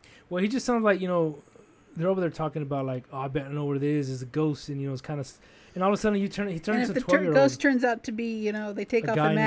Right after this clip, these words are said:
Speaker 2: mask and it's like, "Old man something or other."
Speaker 1: And then
Speaker 2: "I
Speaker 1: every-
Speaker 2: would have got away with it too if it weren't for you meddling kids."
Speaker 1: For you meddling kids, and, they're, and they shake their fist at him, and then, uh, and then s-, um, the dog.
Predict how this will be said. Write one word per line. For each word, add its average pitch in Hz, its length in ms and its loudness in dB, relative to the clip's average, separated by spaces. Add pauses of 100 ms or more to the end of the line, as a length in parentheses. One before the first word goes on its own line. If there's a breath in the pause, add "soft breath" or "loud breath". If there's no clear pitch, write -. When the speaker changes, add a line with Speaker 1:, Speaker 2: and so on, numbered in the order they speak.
Speaker 2:
mask - 220 0
and 214 120 -4
it's 269 120 -2
like, 202 200 -6
"Old 294 300 -2
man 269 600 -2
something 320 440 -2
or 214 140 -2
other." 269 500 -2 (440)
Speaker 1:
And 170 100 -6
then 160 120 0
Speaker 2:
"I 170 40 -2 (100)
Speaker 1:
every- 233 80 6
Speaker 2:
would 294 100 6
have 285 80 0
got 277 160 2
away 277 240 2
with 247 140 0
it 247 100 -6
too 254 300 -6
if - 120 -16
it 240 80 -4
weren't 269 200 -8
for 262 140 -4
you 240 180 -6
meddling 240 400 0
kids." 247 200 0
Speaker 1:
For 160 220 -2
you 165 80 -4
meddling 202 380 2
kids, 185 240 -2
and, 165 100 0
they're, 170 80 4
and 160 220 -2
they 143 60 0
shake 147 240 -6
their 139 80 -2
fist - 280 -6
at 147 80 -2
him, 151 220 -2
and 139 100 -4
then, 135 160 -4
uh, 123 80 -6 (400 soft breath)
and 156 80 -2
then 156 80 0
s-, - 160 -8 (320)
um, 135 280 -6
the 131 100 -6
dog. 139 400 0